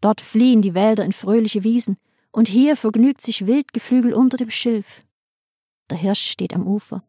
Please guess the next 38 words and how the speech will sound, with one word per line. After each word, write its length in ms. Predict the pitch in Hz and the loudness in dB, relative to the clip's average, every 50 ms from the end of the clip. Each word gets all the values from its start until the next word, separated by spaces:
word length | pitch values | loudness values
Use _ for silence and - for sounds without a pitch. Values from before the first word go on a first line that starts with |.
| _ _ _ _ - | _ _ _ _ -4
und 120 | 220 - | -2 0
Elefanten 460 | - 247 240 - - 247 262 254 262 240 | 2 0 0 2 2 0 2 2 0 0
kommen 240 | - 247 240 240 | 0 2 4 4
herabgestiegen, 800 | 233 202 196 226 - - - 233 - - - - 226 214 - 226 - _ _ _ _ _ _ _ _ | 4 2 0 -4 -4 -4 -4 -4 -4 -2 -2 -2 -2 0 0 -2 -2 _ _ _ _ _ _ _ _
um 100 | - 202 | -2 0
ihre 280 | - 202 196 170 165 165 | 2 2 0 0 0 0
Rüssel 240 | 202 233 - - - | -2 -2 0 -2 -2
einzutauchen. 840 | - 202 208 214 - - - _ - 185 180 180 175 - 185 - _ _ _ _ _ _ _ _ _ _ _ _ _ _ _ _ _ _ - | -2 0 0 0 -2 -6 -12 _ -10 -8 -8 -8 -8 -10 -14 -14 _ _ _ _ _ _ _ _ _ _ _ _ _ _ _ _ _ _ -10
Die 80 | - | -8
sich 200 | 160 156 - - | -6 -4 -6 -6
kräuselnden 680 | - - 160 147 156 180 180 180 180 165 175 185 175 170 | -6 -6 -4 -2 0 2 2 0 0 0 -2 -2 0 0
Wellen 300 | 180 185 185 185 185 180 | 0 0 2 0 0 0
werden 220 | 180 180 175 180 | 0 -2 -2 -4
vom 180 | - 180 180 180 | -2 -2 0 2
Wind 200 | 196 208 202 - | 2 0 0 -2
gepeitscht 540 | 196 - 208 202 202 208 - - - - _ _ _ _ _ _ _ | -4 -2 0 -2 0 -2 -4 -8 -10 -12 _ _ _ _ _ _ _
und 140 | - 196 214 | -2 -2 -2
schlagen 480 | - - 196 208 226 240 247 240 240 202 | 0 2 2 4 4 4 4 4 4 4
gegen 280 | 214 233 247 220 233 | 4 2 4 4 4
die 100 | 220 226 | 2 2
sich 280 | 202 208 - - 190 175 | 0 -2 -4 -6 -2 0
wiegenden 420 | 214 240 254 226 226 214 220 226 | 2 4 4 4 4 4 4 4
Lilien. 540 | 220 214 220 214 208 196 185 190 185 180 170 - _ _ _ _ _ _ _ _ _ _ _ _ _ _ _ _ _ | 4 4 2 2 2 0 0 -2 -2 -4 -6 -10 _ _ _ _ _ _ _ _ _ _ _ _ _ _ _ _ _
Die 80 | - - | -4 0
aufgeblühten 680 | 175 247 247 - - - 180 - 214 240 240 - 214 | 2 2 0 0 -4 -10 -4 0 0 0 2 0 -6
Knospen, 560 | - - 226 233 226 - - - - 190 180 - - | -6 -2 -2 -2 -2 -4 -10 -6 -6 -6 -8 -4 -4
die 80 | 214 202 | -2 0
Blumen 400 | 202 233 269 285 269 233 214 202 | 2 4 4 4 4 4 4 2
und 120 | 202 208 | 0 0
Stängel 420 | - - - - 233 254 233 196 | -2 -4 -2 0 2 2 2 0
glitzern 400 | 175 220 254 277 - - - 247 | 0 0 -2 -2 -2 0 -2 -2
von 160 | 220 - 233 214 | 0 0 0 0
den 140 | 202 202 | 0 0
Tropfen, 460 | - - - 247 - - - - 202 185 | -2 -2 -6 -6 -6 -6 -6 -4 -4 -4
die 120 | - - | -2 -2
an 120 | 208 208 | -2 0
ihnen 220 | - 208 214 220 220 | 2 2 2 2 2
hängen. 420 | - - 220 202 196 180 170 165 | 0 0 0 0 0 -2 -4 -8